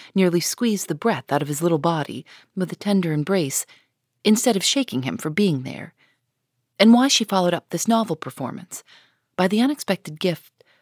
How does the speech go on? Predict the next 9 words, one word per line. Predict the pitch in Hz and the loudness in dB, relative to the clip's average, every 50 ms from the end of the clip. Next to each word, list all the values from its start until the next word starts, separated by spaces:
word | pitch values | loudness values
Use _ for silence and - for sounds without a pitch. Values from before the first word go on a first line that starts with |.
| _ - | _ -6
of | - 185 | -4 -2
a | 185 | 0
big | 165 240 226 - | 0 -2 -2 -2
slice | - - - 196 180 - - | -4 -2 0 0 0 0 -4
of | 156 151 | -6 -2
bread | - 185 180 170 | -2 0 0 2
and | 170 165 165 | 0 0 2
jelly, | - 247 220 - - - - - - _ _ _ _ _ _ _ _ _ _ _ _ _ _ _ _ - | 2 0 0 0 -4 -10 -14 -18 -20 _ _ _ _ _ _ _ _ _ _ _ _ _ _ _ _ 0
remained | 220 226 247 262 247 247 240 226 | 4 6 8 8 8 6 6 4